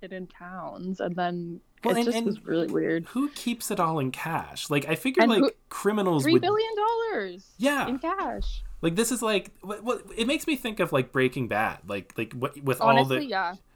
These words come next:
Speaker 2: But the thing is, he did that 'cause he was a criminal. Like, Tokugawa was trying to give
Speaker 1: Yeah.
Speaker 2: this to the prime minister. <laughs> Like, you don't need to use a truckload
Speaker 1: Yeah,
Speaker 2: of
Speaker 1: I know. I was
Speaker 2: cash.
Speaker 1: like, "That's, like, that seems not, like," yeah, that seemed a little sketchy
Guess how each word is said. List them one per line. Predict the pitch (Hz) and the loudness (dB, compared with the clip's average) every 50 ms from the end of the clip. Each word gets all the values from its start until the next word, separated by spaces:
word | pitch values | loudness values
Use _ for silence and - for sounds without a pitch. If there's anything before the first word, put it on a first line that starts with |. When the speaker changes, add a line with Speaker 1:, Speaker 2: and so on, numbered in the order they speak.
| _ - | _ 2
Speaker 2:
But | 196 190 196 | 2 2 2
the | 208 | 2
thing | 214 302 269 | 2 2 2
is, | 254 196 - - | 2 0 -2 -2
he | - 202 233 | -2 -2 0
did | 247 254 214 | 0 0 2
that | 220 196 196 | 2 2 2
'cause | - 180 - | 2 0 0
he | 180 | 0
was | 156 131 | 0 0
a | 120 | 0
criminal. | - - - 220 233 165 101 - - - _ _ _ - | -2 -2 -2 0 0 0 -2 -4 -8 -14 _ _ _ 2
Like, | 147 147 143 - | 4 4 4 2
Tokugawa | - 233 233 311 254 254 247 233 | 2 2 4 4 4 4 4 2
was | 220 | 2
trying | - - 214 202 | 2 2 2 2
to | 196 180 | 2 0
give | 147 123 139 151 156 | 2 2 2 2 4
Speaker 1:
Yeah. | 165 | 4
Speaker 2:
this | 175 185 170 - | 4 4 4 2
to | - 185 170 | 2 2 2
the | 160 147 | 2 2
prime | - - 165 147 123 | 2 2 2 2 2
minister. | 113 135 180 165 - - - - - - - - | 2 0 0 -2 -4 -4 -6 -10 -12 -14 -14 -4
<laughs> | - | 2
Like, | 123 131 - - - | 2 4 4 4 4
you | 220 | 4
don't | 156 - - 240 220 226 - | 4 4 4 4 4 6 4
need | - 208 202 - | 2 2 0 0
to | - 175 | -2 0
use | 143 139 - - 180 - - 196 156 127 - - - - - - | 0 0 2 4 2 2 2 2 0 0 0 -2 -4 -8 -4 0
a | - 135 | 0 0
truckload | 131 - - 156 160 160 - 240 262 247 | 0 2 2 2 2 2 2 2 4 6
Speaker 1:
Yeah, | 240 247 | 6 6
Speaker 2:
of | |
Speaker 1:
I | 254 | 6
know. | 247 247 247 | 6 6 6
I | 226 208 202 202 | 8 8 8 6
was | 226 262 | 6 6
Speaker 2:
cash. | - | 6
Speaker 1:
like, | 254 247 254 226 | 6 6 6 6
"That's, | 214 202 - - - - | 6 4 4 4 4 4
like, | 285 320 339 - - - | 6 6 6 4 2 2
that | - 240 240 - | 2 2 2 2
seems | - - 220 233 247 285 311 330 349 330 - - - - - - | -4 -4 -2 0 0 0 0 0 -2 -4 -6 -10 -20 -12 -6 -4
not, | 190 196 196 202 208 202 202 196 190 185 190 190 190 - - - - - - - 196 175 170 170 180 175 | -2 0 0 2 2 2 2 0 0 -2 -2 -4 -6 -8 -12 -20 -20 -20 -20 -18 -16 -16 -16 -14 -8 -4
like," | 185 180 180 180 175 - - | -2 -2 -2 -2 -6 -8 -4
yeah, | - 190 185 175 170 | 0 2 2 2 2
that | 165 175 - | -2 -4 -4
seemed | - 214 220 | -4 -2 -2
a | 220 | -2
little | 220 214 208 | -2 -2 -4
sketchy | 208 - - - - - - - 196 - 196 196 190 | -6 -8 -10 -12 -12 -10 -10 -10 -10 -8 -8 -8 -10